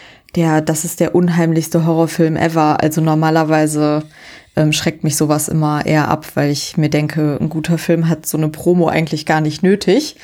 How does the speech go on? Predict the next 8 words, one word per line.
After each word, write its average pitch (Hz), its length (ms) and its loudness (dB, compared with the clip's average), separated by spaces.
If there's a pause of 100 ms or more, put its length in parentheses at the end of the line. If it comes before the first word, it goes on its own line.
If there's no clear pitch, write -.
(380)
Also 156 240 0
wahrscheinlich 226 600 0
habe 202 100 0
ich 190 80 -8
ihn 196 120 -2
deswegen 151 440 -2
nicht 135 200 -4
geschaut. - 440 -6